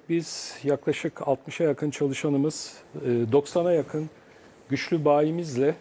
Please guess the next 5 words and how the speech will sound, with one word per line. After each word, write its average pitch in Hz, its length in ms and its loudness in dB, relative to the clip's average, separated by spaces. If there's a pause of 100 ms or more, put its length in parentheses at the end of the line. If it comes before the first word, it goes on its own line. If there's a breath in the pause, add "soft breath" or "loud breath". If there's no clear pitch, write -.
(120)
beş 131 360 -2
binden 143 280 0
fazla 131 360 0
müşteriye 139 580 2 (500)
yıllardır 160 640 2